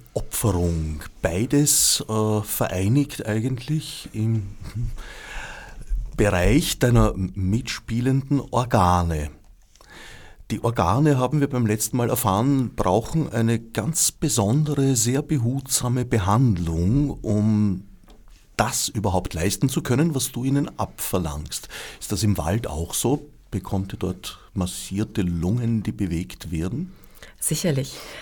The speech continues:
Speaker 2: Es gibt fliegende Herzen und massierte Lungen.
Speaker 1: Und auch wieder, äh, zweite Häute aus Fettschicht?
Speaker 2: Das fliegt durch den Wald.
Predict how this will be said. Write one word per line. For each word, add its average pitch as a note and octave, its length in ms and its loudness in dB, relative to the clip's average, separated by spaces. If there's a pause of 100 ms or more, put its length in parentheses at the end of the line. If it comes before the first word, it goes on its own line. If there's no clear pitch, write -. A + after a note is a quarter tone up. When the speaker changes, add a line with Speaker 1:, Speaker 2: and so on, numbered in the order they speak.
(100)
Speaker 2:
Es - 160 0
gibt - 200 2
fliegende F3 600 6
Herzen D#3+ 460 4
und E3 140 2
massierte - 480 0
Lungen. D3 320 -4 (1700)
Speaker 1:
Und D#3 280 8
auch A#2 340 4
wieder, E2+ 920 2
äh, - 80 -18 (440)
zweite F2 500 -2
Häute E2 360 -2
aus D#2+ 180 -2
Fettschicht? - 640 -4 (1080)
Speaker 2:
Das D3 180 0
fliegt - 500 0
durch D#3 160 2
den D3+ 220 4
Wald. - 560 0